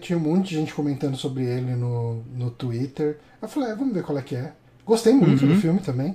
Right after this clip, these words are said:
Speaker 1: tá no Netflix,
Speaker 2: Uhum.
Speaker 1: né, conforme o Eduardo falou.
Speaker 2: Eu acho que eu não entendi tudo dele,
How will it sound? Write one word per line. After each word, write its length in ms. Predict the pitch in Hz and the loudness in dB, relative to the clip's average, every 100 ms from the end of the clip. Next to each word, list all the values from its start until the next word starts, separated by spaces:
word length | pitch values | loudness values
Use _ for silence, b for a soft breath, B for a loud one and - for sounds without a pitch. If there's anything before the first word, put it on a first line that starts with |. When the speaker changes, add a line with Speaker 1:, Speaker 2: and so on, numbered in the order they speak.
| - | -4
Speaker 1:
tá 100 | - | -2
no 220 | 156 139 135 | 0 -2 -2
Netflix, 580 | 135 127 170 170 196 139 | -4 -2 0 2 2 -2
Speaker 2:
Uhum. 60 | |
Speaker 1:
né, 60 | 127 | -8
conforme 340 | - 123 123 | -10 -8 -6
o 20 | 113 | -6
Eduardo 300 | 117 107 - | -8 -10 -12
falou. 140 | - - _ - - - - | -18 -20 _ -12 -8 -6 -2
Speaker 2:
Eu 260 | - 170 | 4 6
acho 140 | 170 170 | 6 6
que 40 | |
eu 40 | 180 | 4
não 40 | |
entendi 220 | 175 175 | 4 4
tudo 260 | 180 135 127 | 2 0 2
dele, 240 | 123 151 | 2 2